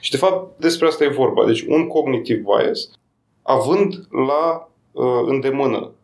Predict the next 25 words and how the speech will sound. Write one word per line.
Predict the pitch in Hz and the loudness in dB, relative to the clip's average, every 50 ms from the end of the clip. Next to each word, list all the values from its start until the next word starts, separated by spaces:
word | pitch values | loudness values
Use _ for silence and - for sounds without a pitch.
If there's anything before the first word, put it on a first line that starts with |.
| _ _ _ _ _ _ _ _ _ | _ _ _ _ _ _ _ _ _
un | _ 135 156 170 | _ -2 0 0
set | 170 - - 165 160 156 - - | 0 0 -2 -2 -2 -4 -6 -8
limitat | 123 123 123 127 120 120 - 143 135 - | -6 -4 -2 -2 -2 0 0 0 2 2
de | 117 | 0
date, | 113 - 107 101 113 113 - 110 - - 202 - - - _ _ _ _ _ _ _ _ _ _ _ _ _ | 0 2 2 0 0 0 0 -2 -2 -2 -2 -8 -12 -20 _ _ _ _ _ _ _ _ _ _ _ _ _
te | 156 | 0
influențează | 160 175 185 185 175 175 - 147 127 117 113 - 117 117 131 143 156 | 2 2 2 0 0 0 0 0 0 0 -2 0 0 0 2 0 -2
și | 151 - - | -2 -4 0
te | - 135 | 0 0
duce | 117 110 135 - - 165 | 0 0 -4 -2 0 0
într-o | 156 - 143 131 | 0 2 0 0
direcție | - - 123 143 143 143 - - - 151 151 143 139 - - - - | 2 2 2 0 0 -2 -4 -2 0 2 2 2 2 0 -2 -4 -2
greșită | 127 131 127 - - - 98 - - - | 0 0 2 0 0 0 -2 0 -2 -4
sau | - - - - - - - - | -2 -2 -4 -4 -4 -6 -8 -4
o, | - 117 - - - | -2 -2 0 2 0
o | 123 | 0
di-, | 117 113 120 - - | 2 2 0 0 2
o | 120 120 | 2 2
direcție | 113 117 123 143 143 - - 147 139 | 2 2 0 0 -2 -2 -2 -2 -2
care, | - - 131 120 127 123 120 123 113 113 | 0 0 0 0 2 0 -2 -4 -8 -6
care | - 123 117 117 | 0 0 0 0
ți | 117 117 - 135 | 0 -4 -4 -4
este, | 131 - - - 135 127 127 123 123 120 123 - - - - _ _ _ _ _ _ - | -4 -4 -2 -2 0 2 2 0 0 -4 -6 -12 -20 -20 -20 _ _ _ _ _ _ -20
care | - - 139 139 135 | -4 -2 0 2 2
nu, | 143 147 156 165 | 2 2 2 2